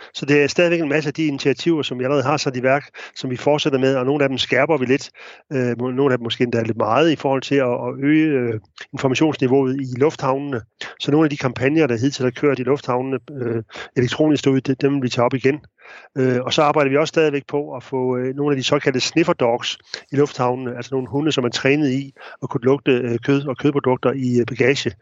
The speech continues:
Øh, de er meget efterspurgte, og er, der er nogle af dem rundt omkring i verden, og de skal trænes op til det, og de er heller ikke så billige, men, men, øh, ikke desto mindre er det måske en god forsikring at have, så det arbejder vi også intenst på sammen med Fødevareministeriet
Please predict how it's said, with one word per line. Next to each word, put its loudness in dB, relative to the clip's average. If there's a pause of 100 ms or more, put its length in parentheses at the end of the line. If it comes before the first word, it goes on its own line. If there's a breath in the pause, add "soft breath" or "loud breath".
(380 loud breath)
Øh, 0 (100)
de 4
er 6
meget 4
efterspurgte, 0
og 0
er, 0 (240)
der -2
er 0
nogle 0
af 4
dem -2
rundt -2
omkring 0
i 2
verden, 2
og -8
de -12
skal -12
trænes 0
op 0
til 2
det, 0 (360 loud breath)
og -8
de -4
er 0
heller 2
ikke -2
så 0
billige, 0
men, -2
men, -2
øh, 0
ikke -4
desto -2
mindre 2
er 2
det 2
måske -2
en -2
god 0
forsikring 0
at -2
have, 0
så -4
det 2
arbejder 2
vi 2
også 0
intenst -2
på -4 (260 loud breath)
sammen -2
med -6
Fødevareministeriet 0